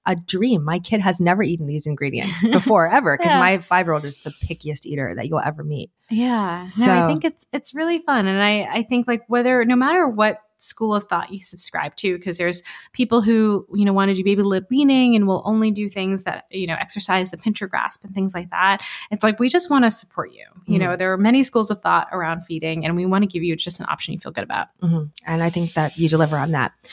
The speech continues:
Speaker 1: So I noticed on your website, you do say that you guys are gluten-free and
Speaker 2: Mm-hmm.
Speaker 1: low in sugar.
Speaker 2: Yeah.
Speaker 1: So can you explain why you chose to go gluten-free and why low in sugar?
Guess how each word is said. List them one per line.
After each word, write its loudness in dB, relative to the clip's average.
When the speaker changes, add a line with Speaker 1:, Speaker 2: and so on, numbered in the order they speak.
Speaker 1:
So 2
I 6
noticed 4
on 2
your 4
website, 0
you 2
do 4
say 2
that -4
you 0
guys 0
are -2
gluten-free -4
and 0
Speaker 2:
Mm-hmm. 6
Speaker 1:
low 4
in 0
sugar. -6
Speaker 2:
Yeah. 2
Speaker 1:
So 0
can 0
you 4
explain -2
why 4
you 0
chose 0
to -6
go 0
gluten-free -2
and -2
why 2
low 2
in 0
sugar? -10